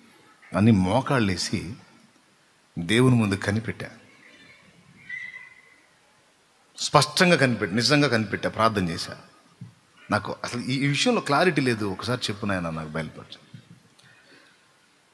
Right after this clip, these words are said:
అప్పుడు దేవుడు మాట్లాడిన మాట,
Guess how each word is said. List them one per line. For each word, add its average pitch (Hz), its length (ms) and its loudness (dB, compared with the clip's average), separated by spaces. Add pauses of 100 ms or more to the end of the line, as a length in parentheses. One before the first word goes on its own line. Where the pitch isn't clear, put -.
(1300)
అప్పుడు 113 640 2 (1000)
దేవుడు 131 520 4
మాట్లాడిన 95 640 0
మాట, 80 280 -2